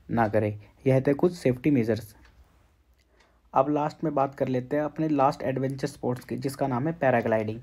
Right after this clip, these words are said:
पैराग्लाइडिंग पैराग्लाइडर की सहायता से हवा में उड़ाने वाला एक मनोरंजक तथा प्रतिस्पर्धात्मक खेल है। हवा में उड़ने वाले पैरा-, पैराग्लाइडिंग के इस खेल में हल्के वजन वाले तथा बिना किसी प्राथमिक संरचना वाले ग्लाइडर एयरक्राफ्ट से खेला जाता है।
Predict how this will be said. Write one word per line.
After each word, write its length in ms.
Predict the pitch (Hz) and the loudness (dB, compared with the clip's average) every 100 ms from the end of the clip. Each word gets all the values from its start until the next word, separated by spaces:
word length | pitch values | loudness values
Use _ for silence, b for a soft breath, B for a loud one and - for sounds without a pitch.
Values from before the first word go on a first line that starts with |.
| - _ b b b b b | -16 _ b b b b b
पैराग्लाइडिंग 680 | 135 170 170 156 156 165 170 | 4 4 6 4 4 0 2
पैराग्लाइडर 580 | 139 151 151 147 143 | 2 2 2 2 0
की 100 | 143 | -2
सहायता 360 | 147 139 127 127 | -2 -2 -2 -2
से 140 | 127 | -4
हवा 220 | 151 139 135 | -2 -2 0
में 120 | 147 | 0
उड़ाने 320 | 143 131 135 | 0 0 -2
वाला 200 | 135 143 | -2 -2
एक 140 | 147 139 | -2 -4
मनोरंजक 520 | 139 139 139 139 143 | -2 -2 -2 -4 -4
तथा 320 | - 135 139 | -4 -4 -4
प्रतिस्पर्धात्मक 1300 | 143 - - 160 165 - 139 135 135 131 131 160 170 | -6 -6 -4 -4 -2 -2 -2 0 0 0 0 -2 -4
खेल 240 | - 113 107 | -4 -2 -2
है। 160 | 104 - - | -4 -6 -2
हवा 200 | 131 147 | 2 2
में 100 | 160 | 0
उड़ने 280 | 147 147 | 0 0
वाले 220 | 143 143 147 | 2 0 0
पैरा-, 360 | 139 139 - | 0 0 0
पैराग्लाइडिंग 600 | 147 143 143 143 139 147 | 2 2 2 0 0 -2
के 140 | 135 113 107 - B B B - | -2 -2 -4 -14 B B B -2
इस 140 | 165 | -2
खेल 200 | - 156 | 4 4
में 120 | 147 147 | 6 2
हल्के 300 | 139 135 147 | 0 2 2
वजन 240 | 143 139 | 2 0
वाले 240 | 131 135 | 0 0
तथा 240 | 143 135 151 | -2 -2 -2
बिना 300 | 135 143 156 | 0 0 0
किसी 260 | 156 143 | -2 -4
प्राथमिक 440 | 135 139 131 143 135 | 0 0 0 0 -4
संरचना 480 | - 139 139 135 143 | -4 -2 -2 0 2
वाले 240 | 131 131 | 2 2
ग्लाइडर 400 | 127 127 127 143 - _ - | 2 2 2 -2 -6 _ 0
एयरक्राफ्ट 440 | 143 143 135 135 - | 2 2 0 0 -2
से 140 | 175 | -6
खेला 240 | 175 120 | 0 2
जाता 280 | 110 107 107 | 4 2 2
है। 440 | 104 104 - - | -2 -4 -14 -20